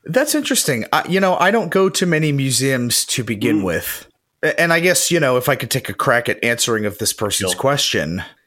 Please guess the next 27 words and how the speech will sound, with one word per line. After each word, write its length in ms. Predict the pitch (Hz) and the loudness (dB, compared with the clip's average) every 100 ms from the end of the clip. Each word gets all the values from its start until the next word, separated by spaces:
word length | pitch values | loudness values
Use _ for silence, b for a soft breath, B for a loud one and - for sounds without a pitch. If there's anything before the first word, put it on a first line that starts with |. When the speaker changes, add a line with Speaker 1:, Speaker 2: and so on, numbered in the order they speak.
| B | B
Speaker 1:
you 100 | 190 | 0
know, 160 | 190 175 | 4 6
I 140 | 180 | 4
think 240 | 175 208 202 | 2 -2 -4
the 60 | |
pressure 520 | 170 - 180 170 185 160 | -4 0 2 2 2 2
that 200 | 147 147 | 0 0
this 120 | 135 | -4
person's 460 | - 156 143 135 - | 0 -2 0 0 -2
feeling, 440 | 147 139 127 117 | 0 2 2 0
and, 200 | 113 107 | -2 -2
you 220 | 120 120 135 | -4 0 0
know, 120 | 120 | 2
this 180 | 123 131 | 0 0
is 120 | 117 | 0
what 120 | 120 | 0
I'm 120 | 139 | 0
hearing 360 | 107 123 113 107 | -2 -2 0 -2
of 140 | 98 | -2
them, 240 | 110 107 110 | -2 0 -2
is 140 | - | 0
that 200 | 107 - | -2 0
they 200 | 110 113 | 2 2
are 120 | 110 | 2
feeling 400 | - 127 104 104 | 0 -2 -2 -2
pressure 460 | - 120 - 120 104 | -2 -2 0 0 -2
to 600 | - - 113 104 101 | -2 -2 0 2 0